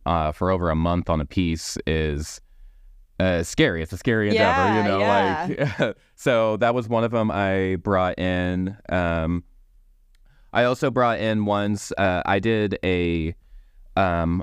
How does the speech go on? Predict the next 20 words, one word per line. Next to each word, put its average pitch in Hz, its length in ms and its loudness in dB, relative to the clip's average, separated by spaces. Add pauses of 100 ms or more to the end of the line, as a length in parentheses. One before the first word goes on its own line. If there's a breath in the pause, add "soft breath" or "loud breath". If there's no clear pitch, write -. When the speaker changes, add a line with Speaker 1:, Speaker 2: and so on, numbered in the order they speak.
Speaker 1:
an 90 140 0
album 123 320 0
cover 95 300 0
for 92 180 -2
a 85 60 -2
band 92 240 0
down 87 140 2
in 87 60 -2
Sacramento. 90 640 0
Shout 92 220 0
out 87 120 0
to 87 100 -6
Lightweight, 143 640 0
a 92 220 0
fantastic, 92 680 0
um, 87 280 0
punk 95 280 -2
band 95 380 0
down 92 240 0
there. 87 420 0